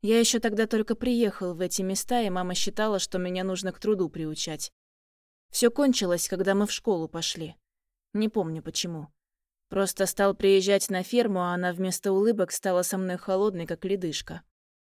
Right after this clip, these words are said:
А вместо помощи начала командовать. А однажды меня вообще перестали туда возить. Над ней вся школа ржёт, а она даже не пытается исправить положение. Никогда не пыталась.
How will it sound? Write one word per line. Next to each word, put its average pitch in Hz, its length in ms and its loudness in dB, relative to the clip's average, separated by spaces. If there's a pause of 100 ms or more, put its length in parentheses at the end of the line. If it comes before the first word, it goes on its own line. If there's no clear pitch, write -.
(260)
А 202 100 0
вместо 208 360 2
помощи 208 440 2
начала 180 340 -2
командовать. 160 800 -6 (600)
А 196 100 4
однажды 214 400 6
меня 226 200 4
вообще 233 300 2
перестали 165 520 -4
туда 160 260 -6
возить. 156 460 -8 (840)
Над 196 180 2
ней 220 180 6
вся 226 220 0
школа 190 440 0
ржёт, 165 420 -6 (180)
а 190 140 0
она 214 160 4
даже 214 260 2
не 220 100 2
пытается 240 460 0
исправить 208 480 -2
положение. 180 680 -2 (480)
Никогда 247 420 2
не 170 120 -2
пыталась. - 600 -6